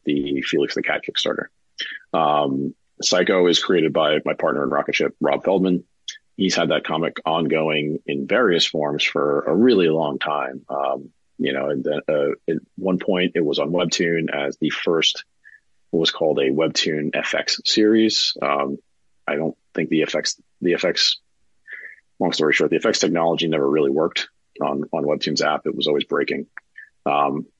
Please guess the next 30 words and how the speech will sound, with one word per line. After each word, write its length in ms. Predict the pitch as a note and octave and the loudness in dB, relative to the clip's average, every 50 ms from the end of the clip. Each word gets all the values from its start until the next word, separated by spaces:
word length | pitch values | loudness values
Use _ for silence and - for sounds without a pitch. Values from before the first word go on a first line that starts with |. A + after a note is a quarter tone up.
| _ _ _ _ _ | _ _ _ _ _
and 160 | C#2+ C#2+ - | -4 -4 -2
crashing 320 | - - D2+ C#2 - D2+ D2 | -2 -2 0 0 0 -2 -2
people's 440 | - - - D2 - - - - - _ D2 | -2 -2 0 0 0 -2 -2 -4 -4 _ -2
apps. 240 | C#2+ C#2+ C#2+ - | 0 0 0 2
So 400 | - - D#2 C#2+ C#2+ C#2 C2+ - - | 2 2 2 2 2 2 0 0 0
I 120 | C#2+ C#2+ | 0 0
don't 160 | D#2 - - | 0 0 0
know 120 | D#2 D#2+ - | -2 -4 -4
if 60 | - | -4
it's 140 | E2+ - - | -4 -4 -2
still 320 | - - D#2+ D2+ C#2+ - - | 0 2 2 2 2 0 -2
there 400 | D2 C#2+ D#2 E2 D#2 D#2+ D#2 C#2+ | -6 -6 -2 0 0 2 2 0
or 60 | C#2 | 0
not, 280 | C#2 C2+ C2+ C#2 D2 - _ _ - | -2 -2 -2 -4 -4 -6 _ _ -6
but 380 | F#2 - F2 D2+ D#2 - - - | -4 0 0 0 0 0 -2 0
it 160 | F2 F2 D2+ | 0 2 2
was 340 | D2+ D2+ C#2+ - - - _ - - | 2 2 0 0 -2 -4 _ -8 -2
fully 280 | - B2 G#2+ G2 F2+ E2+ | 2 4 4 4 4 2
animated. 460 | D#2+ D#2 C#2+ C2 C2 C2 - C2+ - | 2 0 -2 -2 -2 -4 -4 -4 -2
So 180 | - - D#2 D2+ | -2 0 0 2
they 100 | D2+ C#2+ | 2 0
had 160 | D2+ C#2+ C2+ | 0 0 0
this 180 | D2 C#2+ - - | 0 0 0 -2
kind 200 | - E2 C#2+ C#2 | -2 -4 -4 -4
of 100 | C#2 C#2+ | -4 -4
F-, 140 | D2 - - _ | -6 -8 -6 _
F 100 | - - | -6 -4
X 140 | C#2+ D2 - | -2 -4 -4
experience 580 | - - - - D#2+ D#2 D2 C#2+ C#2+ C#2+ C#2 - | -4 -6 -6 -4 -2 -2 0 0 -2 -2 -2 -2
for 400 | - - D#2 D2 C#2+ C#2+ D2 | -2 0 0 0 2 0 -2